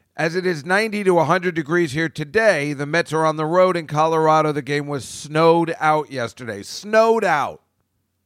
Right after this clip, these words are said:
How is that even possible? So, <laughs> I mean, that's just weird. We understand rainouts. The Yankees, I believe, were rained out.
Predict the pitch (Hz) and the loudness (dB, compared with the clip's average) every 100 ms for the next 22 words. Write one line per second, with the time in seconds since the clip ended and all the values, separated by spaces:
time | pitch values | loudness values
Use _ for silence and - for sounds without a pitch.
0 | _ _ _ _ _ _ _ - 233 349 | _ _ _ _ _ _ _ -2 2 2
1 | 294 285 277 247 202 269 294 - 226 175 | 2 2 2 -4 2 2 2 0 -2 0
2 | 139 117 - _ _ _ _ _ _ _ | -2 -4 -14 _ _ _ _ _ _ _
3 | _ - 151 156 151 143 - 113 - - | _ -8 0 2 4 0 -2 -4 -4 -4
4 | 147 _ _ 156 151 - 143 147 147 147 | -8 _ _ -20 -10 -6 -4 0 0 0
5 | - 117 101 104 113 92 80 156 208 196 | -4 -6 -4 -6 -6 -6 -2 0 2 0
6 | - 185 160 131 175 190 110 98 95 117 | 2 2 2 0 0 0 -4 -6 -8 -4
7 | 139 185 143 127 117 - 110 120 160 147 | -2 -2 -6 -8 -8 -8 -6 0 0 0
8 | 120 117 131 160 147 110 90 92 | -2 0 0 0 -2 -4 -4 -10